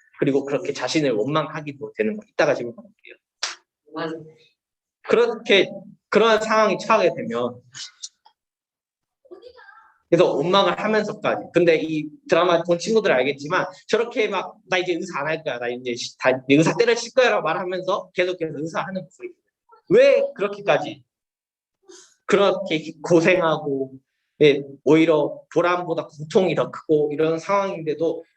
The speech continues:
Speaker 1: 왜 그런 거에도 불구하고 계속해서 의사로서 나아가는 걸까요? 왜 이렇게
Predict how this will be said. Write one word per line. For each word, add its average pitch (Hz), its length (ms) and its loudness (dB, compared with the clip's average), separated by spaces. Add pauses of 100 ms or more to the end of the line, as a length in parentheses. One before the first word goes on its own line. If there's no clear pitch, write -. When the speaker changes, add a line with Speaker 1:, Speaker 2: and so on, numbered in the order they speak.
(120)
Speaker 1:
왜 214 240 2
그런 196 340 -4
거에도 185 220 -2 (140)
불구하고 170 460 -4
계속해서 175 840 -6
의사로서 131 480 -6
나아가는 110 420 -2
걸까요? - 340 -10 (1300)
왜 208 140 6
이렇게 214 360 2